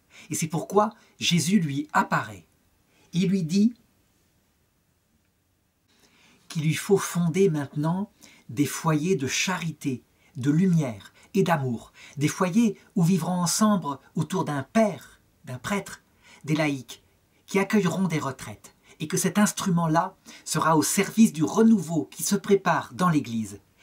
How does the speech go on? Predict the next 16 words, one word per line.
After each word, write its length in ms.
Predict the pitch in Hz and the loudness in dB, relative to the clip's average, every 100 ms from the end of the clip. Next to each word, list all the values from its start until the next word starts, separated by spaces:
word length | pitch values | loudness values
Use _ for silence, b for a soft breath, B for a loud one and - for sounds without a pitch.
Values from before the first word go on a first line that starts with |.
| b | b
au 80 | 151 | -6
service 360 | - 123 160 | -4 -4 -6
des 80 | - | -4
fidèles, 540 | 135 - 147 135 110 104 b b b | -6 -4 -6 -6 -8 -14 b b b
qui 120 | - | -8
viendront 340 | 139 151 165 | -2 -2 0
y 100 | 175 | 0
recevoir 600 | 135 135 143 123 202 208 - b | 0 -4 -6 -2 0 0 -6 b
beaucoup 360 | - 127 - 147 | -10 -4 -2 -2
de 100 | 131 | -4
grâce. 520 | 113 98 104 - - _ _ _ _ _ _ b b b b b b b b b | -6 -8 -12 -12 -14 _ _ _ _ _ _ b b b b b b b b b
Et 80 | - | -6
ces 140 | 156 160 | -4 -4
foyers 260 | - 175 | -4 -4
de 60 | 170 | -2
charité, 640 | - 170 170 - 233 196 | -4 -4 -6 -2 0 0